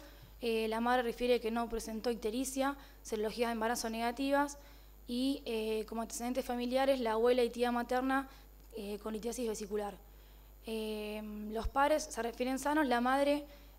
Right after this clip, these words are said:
dice que tiene anemia, pero desconoce cuál. En febrero se presenta con nuevos resultados ya hechos en el hospital. Eh, también hemoglobina, hematocrito, B C M disminuido,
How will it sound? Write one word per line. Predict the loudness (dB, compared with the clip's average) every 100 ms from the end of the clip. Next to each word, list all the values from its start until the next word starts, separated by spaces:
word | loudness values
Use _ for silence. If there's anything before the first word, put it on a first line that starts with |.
| -12
dice | -4 0
que | 0
tiene | 0 0
anemia, | 2 4 4
pero | 2
desconoce | 0 0 -4 -2 -2 -2
cuál. | -2 -2 -4 -10 -20 -20 -20 -20 -20 -20 -20 -20 -20 -20 -20 -20 -20 -20 -20 -20 -20 -20 -20 -20 -20 -6
En | -4 4
febrero | 8 8 8 6
se | 4
presenta | 0 2 2
con | 2 2
nuevos | 2 2
resultados | -2 -2 0 4 4 2
ya | 0 2 0 -4
hechos | -8 -8 -8
en | -8
el | -4
hospital. | -4 0 0 0 -6 -18 -20 -20 -20 -20 -20 -20 -20 -20 -16 -6
Eh, | -4 -2
también | 0 0 0
hemoglobina, | 0 0 0 2 2
hematocrito, | 0 -2 -2 0 2
B | 2
C | 2 0 0
M | 0
disminuido, | -2 -4 -2 0 2 2